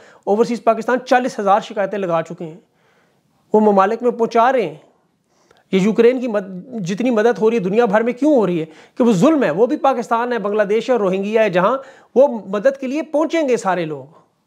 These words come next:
क्योंकि वो चैंपियन हैं उस हुकूक के। बरतानवी शहरियों के बारे में देखें,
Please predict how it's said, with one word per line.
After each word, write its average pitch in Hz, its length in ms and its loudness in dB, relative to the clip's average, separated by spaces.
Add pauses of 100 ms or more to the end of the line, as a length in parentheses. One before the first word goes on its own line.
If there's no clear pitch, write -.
(880)
क्योंकि 226 180 2
वो 320 80 4
चैंपियन 320 560 4
हैं 294 180 6
उस 269 260 -8
हुकूक 202 320 -12
के। 180 80 -6
बरतानवी 214 420 -4
शहरियों 277 360 0
के 262 80 -4
बारे 202 200 2
में 240 120 -2
देखें, 233 260 0